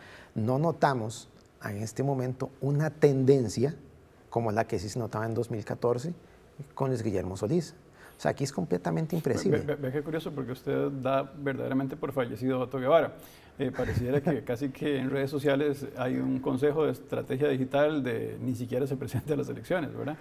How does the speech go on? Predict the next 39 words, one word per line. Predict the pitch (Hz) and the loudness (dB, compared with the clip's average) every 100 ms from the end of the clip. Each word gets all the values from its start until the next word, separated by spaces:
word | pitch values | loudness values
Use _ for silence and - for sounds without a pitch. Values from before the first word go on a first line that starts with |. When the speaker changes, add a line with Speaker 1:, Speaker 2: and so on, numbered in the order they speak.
| - - - - | -14 -20 -16 -6
Speaker 2:
Eh, | 120 117 | -4 2
Speaker 1:
Exactamente. | 143 135 143 139 143 175 165 131 | 4 4 4 4 2 4 2 4
Speaker 2:
algo | 139 151 | 2 2
que | |
no | 135 | 2
le | 139 | 2
hubiese | 143 151 | 2 0
pasado | 120 135 139 | -2 2 2
en | 147 | 2
diciembre | 127 131 123 127 | -2 -2 -2 -2
del | 113 | -2
dos | 110 | -4
mil | 110 | -4
trece, | 107 139 127 | 0 0 2
donde | 107 104 104 | -2 -2 -6
inclusive | - - - 117 | -8 -10 -6 -6
estuvo | 120 - 131 123 135 131 - - - | -6 -4 -2 0 -4 -6 -18 -14 -4
coqueteando | 123 113 127 120 123 131 127 | -2 -2 -2 0 0 0 -2
los | 117 | -6
primeros | - 117 113 | -8 -8 -6
lugares. | 117 123 120 - | -4 -6 -6 -8
Speaker 1:
Exacto, | - - | -2 0
tenía | 117 117 131 | 2 2 4
un | |
veinte | 151 160 160 | 2 2 2
por | 147 | 2
ciento | 143 156 156 165 | 2 0 4 4
de, | 117 98 123 | 6 2 0
de | 117 | -2
intención | 117 110 117 113 | -2 -2 -2 2
de | |
voto | 117 180 185 95 - - - - - - - 117 | 6 6 4 -6 -6 -20 -20 -20 -20 -20 -14 -2
y | 110 | 2
ahora | 113 | 2
se | 135 151 | 4 4
derrumbó. | 120 101 120 165 - - - - - - - - - - | 4 2 4 2 0 -18 -20 -20 -20 -20 -20 -20 -20 -14
Figura | - 131 123 127 | 0 4 6 6
gastada, | 113 92 - 160 185 | 4 2 4 4 4
posiblemente. | - 113 110 113 151 170 180 175 | -2 -2 -2 2 2 4 4 2